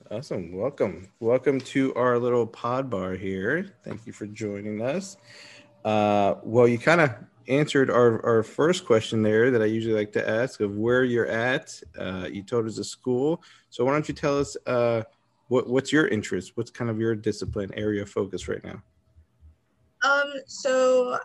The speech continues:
Speaker 2: I do a little bit of everything, but my main focus is sound, uh, sound design and live sound mixing.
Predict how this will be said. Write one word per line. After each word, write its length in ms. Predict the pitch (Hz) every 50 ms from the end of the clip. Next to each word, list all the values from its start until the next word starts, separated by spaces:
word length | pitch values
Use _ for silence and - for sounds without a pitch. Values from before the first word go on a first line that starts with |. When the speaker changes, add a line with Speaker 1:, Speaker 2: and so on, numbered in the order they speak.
| - -
Speaker 2:
I 360 | 240 262 285 311 330 339 - -
do 120 | 247 247
a 100 | 254 254
little 180 | 262 254 240 240
bit 120 | 214 226
of 100 | 226 220
everything, 640 | - - 202 202 226 240 - - 262 262 262 269 262 240
but 160 | 233 - -
my 140 | 190 190 185
main 280 | 185 185 190 202 208
focus 540 | 208 208 196 190 190 190 226 214 226 - -
is 200 | - 185 180 -
sound, 580 | - 180 160 170 165 175 185 196 196 208 202 - -
uh, 220 | - 165 160 151 147
sound 320 | - - 175 185 185 185
design 580 | 175 180 180 170 160 170 165 170 175 175 180 180 - -
and 520 | 165 160 160 160 156 151 147 147 143 143 143 - - - -
live 320 | 170 165 160 160 160 165 -
sound 400 | - - 160 156 160 160 165 160
mixing. 520 | 160 156 - - - 170 170 170 170